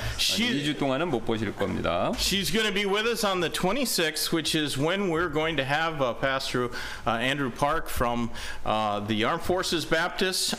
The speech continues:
Speaker 1: uh, Church in, in Wagon, and he's going to come and be speaking to us in that morning service.
Speaker 2: 예, 그래서 이제, 어, 우리 사모님 이제 이십육 일 오실 수 있는데 우리 이십육 일 아시는 것처럼 우리 외관 능력 침례교회 우리 앤드류 박-,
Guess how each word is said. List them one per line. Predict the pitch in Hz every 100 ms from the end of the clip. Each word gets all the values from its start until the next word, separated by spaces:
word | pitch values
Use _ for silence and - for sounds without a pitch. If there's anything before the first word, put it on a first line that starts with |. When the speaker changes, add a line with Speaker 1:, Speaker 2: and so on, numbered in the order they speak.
| 135
Speaker 1:
uh, | 135
Church | - 185 226 - 147
in, | 123 120
in | 117 113 120
Wagon, | 180 165 147 165 165 -
and | 120 113
he's | 131 131
going | - 131
to | 120
come | 127 123 123
and | 110
be | 110
speaking | - 117 101 110 -
to | 127 110
us | 98 - - -
in | 107 113
that | 104 104
morning | 101 101 98
service. | 208 208 - - - 110
Speaker 2:
예, | 92 90
그래서 | 117 120
이제, | 120 117 120 107 - - - - -
어, | 107 110
우리 | 117
사모님 | 110 147 143 127
이제 | 113
이십육 | 117 127 135 156 139
일 | 143
오실 | 123 113 135
수 | 156
있는데 | 131 120 117 147
우리 | 170 139
이십육 | 123 139 131
일 | 131
아시는 | 107 107 131
것처럼 | 117 113 117 110 117
우리 | 117 113
외관 | 104 104 110 113 135
능력 | 151 101 107 107
침례교회 | 107 107 101 95 98
우리 | 135 104 90 110 196 - 92
앤드류 | 101 104 98
박-, | 98 87